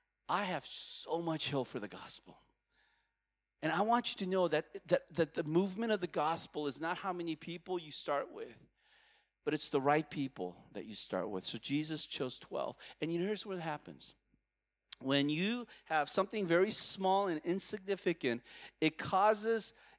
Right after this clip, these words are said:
a sort of a ripple effect. And here's what I've learned about the kingdom of God. That oftentimes what happens in, in small things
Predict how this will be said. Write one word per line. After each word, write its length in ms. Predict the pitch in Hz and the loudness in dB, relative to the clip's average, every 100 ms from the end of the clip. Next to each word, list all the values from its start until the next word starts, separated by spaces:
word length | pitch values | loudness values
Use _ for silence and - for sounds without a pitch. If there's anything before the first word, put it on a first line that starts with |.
| - | 2
a 300 | 160 156 147 | 4 4 0
sort 300 | 143 - 190 | -2 0 2
of 100 | 170 | 2
a 140 | 160 139 | 2 2
ripple 460 | 143 185 208 190 | 4 2 4 4
effect. 600 | 175 - 135 - - - - _ _ _ _ _ _ _ _ | 4 2 0 0 -10 -16 -16 _ _ _ _ _ _ _ _
And 100 | 180 | -2
here's 240 | 190 311 - | 2 2 4
what 120 | 294 | 2
I've 220 | 254 180 | 2 0
learned 160 | 190 202 | 0 0
about 220 | 190 175 | 0 -2
the 80 | 160 | -4
kingdom 300 | - 165 147 | -6 -4 -4
of 120 | 123 | -6
God. 120 | 101 87 - - - _ - - - - - | -8 -10 -16 -20 -20 _ -20 -20 -20 -14 0
That 120 | 185 175 | 2 6
oftentimes 920 | 233 - 320 - 196 160 170 196 - _ - | 6 4 -2 -2 0 0 -2 -6 -8 _ 4
what 140 | 185 | 4
happens 640 | 180 233 - 277 269 - - _ _ _ _ - | 6 4 2 -2 0 -2 -4 _ _ _ _ 2
in, 160 | 185 185 | 2 2
in 100 | 185 | 2
small 440 | - - 208 214 | 4 4 8 8
things 440 | 226 180 143 170 | 8 2 2 2